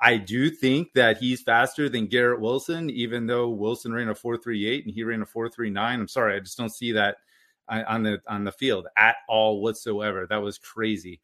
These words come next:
Uh, but I think the limitation is gonna be how he's able to get past N F L defenders without always using a speed release and the twitchiness.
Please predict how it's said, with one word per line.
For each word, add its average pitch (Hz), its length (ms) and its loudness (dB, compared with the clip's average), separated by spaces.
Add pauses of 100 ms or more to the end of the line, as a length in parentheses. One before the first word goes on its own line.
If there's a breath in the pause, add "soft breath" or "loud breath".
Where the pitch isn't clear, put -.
(420)
Uh, 104 240 -6 (300)
but 113 360 0 (240)
I 120 100 2
think 127 300 -2
the 143 60 2
limitation 120 580 -2
is 117 300 -2
gonna 117 200 -2
be 107 440 0 (260 soft breath)
how 135 280 4
he's 131 380 -6
able 120 340 0
to 117 160 -8
get 110 260 -2
past 113 420 2
N 110 120 -4
F 107 140 -4
L 110 80 0
defenders 107 800 -4
without 107 540 -2 (420)
always 110 340 2
using 107 320 -4
a 101 60 -2
speed 107 380 -4
release 120 420 -2
and 101 420 -6
the 101 240 -2
twitchiness. 123 640 -6